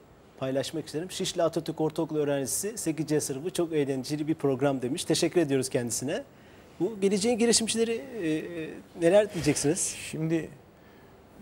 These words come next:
Speaker 2: e, çok güzel bir şey çekmişsiniz yani. Harika bir,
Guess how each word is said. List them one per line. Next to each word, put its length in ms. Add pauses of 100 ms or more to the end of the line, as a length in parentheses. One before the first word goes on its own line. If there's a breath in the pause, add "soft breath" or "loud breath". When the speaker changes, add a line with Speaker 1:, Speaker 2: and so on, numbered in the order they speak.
(100)
Speaker 2:
e, 360
çok 220
güzel 320
bir 40
şey 200
çekmişsiniz 680
yani. 280
Harika 520
bir, 140